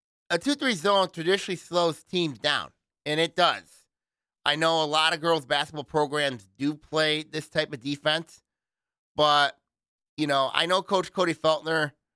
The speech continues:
when he came over from Ferndale University, um, he, um, installed a t-,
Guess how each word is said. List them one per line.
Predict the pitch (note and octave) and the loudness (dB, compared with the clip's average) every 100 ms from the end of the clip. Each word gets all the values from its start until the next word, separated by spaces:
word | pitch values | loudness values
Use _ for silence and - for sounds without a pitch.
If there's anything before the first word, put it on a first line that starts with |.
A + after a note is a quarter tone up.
| _ _ - | _ _ -8
when | C#3 | -4
he | D#3+ | -4
came | - G3 F#3 | -2 -2 2
over | E3+ F3 E3 D#3 | 2 2 0 -2
from | - D3+ C#3 | -2 -2 -2
Ferndale | E3 E3 D#3 | -2 0 0
University, | D3+ C3+ D3 D3+ D#3+ C#3+ B2 - _ - | -2 -2 -2 -2 -6 -8 -8 -14 _ -6
um, | C3+ C3+ C3+ C3 A#2+ - _ _ _ _ _ _ _ _ _ _ _ _ _ | -2 0 0 -2 -6 -16 _ _ _ _ _ _ _ _ _ _ _ _ _
he, | - A3 A#3 G3+ | -6 -2 2 4
um, | F3+ E3+ | 4 2
installed | E3+ C3+ - F3 F3 | -2 -8 0 2 2
a | D3+ | -2
t-, | - | -10